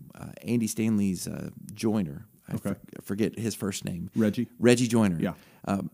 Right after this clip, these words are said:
Speaker 1: made that, our, uh, that point in one of his books,
Speaker 2: Hmm.
Speaker 1: that not every doctrine is of equal importance. And I was like, "Yes, that was, that's the words, the words I needed right
Speaker 2: Huh.
Speaker 1: there."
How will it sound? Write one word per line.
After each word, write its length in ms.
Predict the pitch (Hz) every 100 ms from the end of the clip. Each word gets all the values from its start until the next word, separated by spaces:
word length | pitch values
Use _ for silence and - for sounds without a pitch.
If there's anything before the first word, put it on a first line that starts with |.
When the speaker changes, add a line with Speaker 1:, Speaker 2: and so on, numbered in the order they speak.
| _
Speaker 1:
made 200 | 110 107
that, 100 | 104
our, 220 | 98 90 -
uh, 140 | 95 -
that 200 | 101 85
point 340 | - 107 90 98
in 60 |
one 140 | 95 90
of 80 | 92
his 160 | 95
books, 380 | - 82 76 -
Speaker 2:
Hmm. 120 | 117 92
Speaker 1:
that 180 | - 107
not 160 | 123 143
every 220 | 131 131
doctrine 420 | 110 104 110 92
is 80 | 95 92
of 60 |
equal 220 | 95 104
importance. 400 | 110 147 170 -
And 80 | -
I 20 |
was 120 | 98 90
like, 160 | -
"Yes, 500 | - 131 170 131 - -
that 160 | 113
was, 100 | 113
that's 300 | 110 143 -
the 140 | - 151
words, 520 | 131 139 123 - - -
the 140 | 117
words 380 | 113 117 110 101
I 100 | 104
needed 320 | 104 90 87 82
right 100 | 101
Speaker 2:
Huh. 60 |
Speaker 1:
there." 280 | 98 95